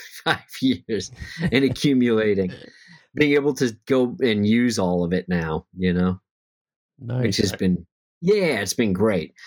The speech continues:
Speaker 1: So, and it's, it's so much fun for me. I mean, I love being creative and, and I, I'm writing with different people. I'm doing sessions where I'm playing on other people's stuff. So people are sending me tracks and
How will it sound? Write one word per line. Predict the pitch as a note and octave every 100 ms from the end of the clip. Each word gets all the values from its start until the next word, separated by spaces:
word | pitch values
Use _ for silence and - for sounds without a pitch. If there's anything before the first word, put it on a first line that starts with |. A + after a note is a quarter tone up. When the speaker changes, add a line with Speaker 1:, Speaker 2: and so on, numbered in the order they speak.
| -
Speaker 1:
So, | - F#3+ E3+ E3
and | D#3+ D#3
it's, | D#3 - -
it's | D#3 -
so | - F3
much | F3 C#3+ -
fun | - D#3 G#2 F2+ F2+
for | G2
me. | F#2+ F2+ E2+ D#2+
I | F#2
mean, | G2+ G#2
I | A2
love | A#2 B2+ C#3 C3 G#2+
being | A2+ A2+ G#2
creative | - G#2+ G#2+ G#2+ G#2 G2
and, | F#2 F#2 F#2 -
and | G2 F#2 F2+ F2 - _ A2
I, | A2+
I'm | G2 F#2+
writing | G#2+ B2+ B2 A#2+
with | A#2 G2+
different | A2+ A#2 F#2
people. | A#2+ A#2 A#2 A2+ G#2+
I'm | G#2+ G#2+
doing | A2+ G#2 F#2
sessions | - C3 - A2+ G2+
where | F2+
I'm | F2+
playing | G2+ F#2+
on | F2+ F2+
other | F2+
people's | F2+ F2+ - F2+
stuff. | - C#3+ C3 - - - -
So | - C3
people | C#3 C3 A#2
are |
sending | - A2+ G#2 F#2+
me | F#2
tracks | - A2+ A2 - - - -
and | G#2+ G#2